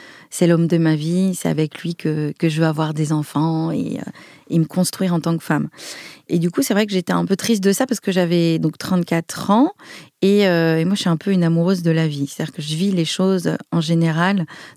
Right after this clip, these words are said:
de façon très entière, très pleine, très, voilà, un peu exultée, même exaltée, je sais plus comment on dit. <laughs> Enfin bref. Euh, et du coup, euh, voilà, moi, depuis toujours, je sais que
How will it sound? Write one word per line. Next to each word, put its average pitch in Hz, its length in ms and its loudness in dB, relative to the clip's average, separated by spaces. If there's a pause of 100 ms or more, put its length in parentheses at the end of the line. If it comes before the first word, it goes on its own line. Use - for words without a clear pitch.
de 165 60 -4
façon 170 340 -2
très 208 280 0
entière, 170 580 -2
très 180 200 -2
pleine, 180 480 2
très, 170 300 -4
voilà, 151 240 -2 (420)
un 170 100 2
peu 165 140 0
exultée, 175 600 4
même 156 240 2
exaltée, 156 800 0
je 151 60 -8
sais - 100 -16
plus - 80 -18
comment 147 220 2
on 156 60 4
dit. 180 180 2
<laughs> 415 80 4 (1200)
Enfin 240 260 4
bref. 208 320 2 (360)
Euh, 190 600 4
et 185 140 4
du 170 180 0
coup, 277 300 2
euh, 185 260 4
voilà, 196 220 4
moi, 185 120 0
depuis 170 280 -2
toujours, 220 320 2
je 190 120 0
sais 202 200 -2
que 165 360 -2